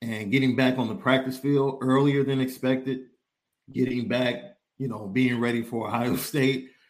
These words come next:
when people expected him maybe to miss the first two or three games. Most importantly, what he means to this team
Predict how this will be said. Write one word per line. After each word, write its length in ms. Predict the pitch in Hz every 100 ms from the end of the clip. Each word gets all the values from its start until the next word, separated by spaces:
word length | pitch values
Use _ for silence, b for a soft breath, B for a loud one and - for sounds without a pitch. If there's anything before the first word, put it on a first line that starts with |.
| B -
when 160 | 117 98
people 360 | 131 127 117
expected 440 | 104 - 123 123 117
him 180 | 120
maybe 360 | 98 117 127 127
to 80 | 113
miss 340 | 113 123 127
the 120 | 113
first 340 | - 127 123 -
two 160 | 127
or 80 | 123
three 180 | 117 123
games. 560 | 117 117 117 117 - _ _ _ _ _ _ _ _ _ -
Most 300 | 131 131 127
importantly, 460 | - 131 131 131
what 200 | 113 120
he 80 | 120
means 340 | 120 117 104
to 100 | -
this 180 | 98 95
team 480 | - 131 135 143 -